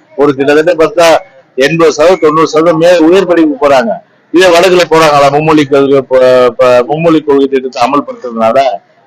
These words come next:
போறது இல்லையே. இப்போ இங்க இருக்கிற அண்ணாமலை, உங்க டி விக்கு ஓனர் அவரு தானே அவரு, ஜனம் டி விக்கு. அதனால அண்ணாமலை அவரே வந்து இருமொழி கொள்கையை வந்து தானே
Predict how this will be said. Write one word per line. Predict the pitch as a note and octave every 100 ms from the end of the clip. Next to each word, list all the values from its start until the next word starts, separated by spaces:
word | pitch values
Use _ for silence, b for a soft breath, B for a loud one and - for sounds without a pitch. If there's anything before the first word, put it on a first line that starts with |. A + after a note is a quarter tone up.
| _ D#3+
போறது | F3+ E3 C#3+
இல்லையே. | B2+ C3 A#2+ F2+ _ - _
இப்போ | A#2 A2 A2
இங்க | B2 C3+
இருக்கிற | D#3 D#3+
அண்ணாமலை, | C#3 D#3 D#3 D3 D3+ D#3+ - _ -
உங்க | B2+ C3+ C#3+
டி | D#3
விக்கு | D3+ C#3 C#3 C3+ C3+ C3+
ஓனர் | D3 C3+
அவரு | C#3 C#3+
தானே | C#3 C3
அவரு, | C#3 D3 A#2+ - _ _ -
ஜனம் | C#3+ D3+ C3+
டி | C3+
விக்கு. | B2+ C3 C#3 A2 - _ - -
அதனால | C3 D3+ C#3 C3+
அண்ணாமலை | D#3+ D#3 C#3 A#2 A2 - - - - C3+
அவரே | F3 F3+ E3+
வந்து | E3 E3 E3
இருமொழி | E3+ F3 E3
கொள்கையை | D#3 D#3 D3+ D3
வந்து | C#3+ C#3+ D3
தானே | D#3 D#3+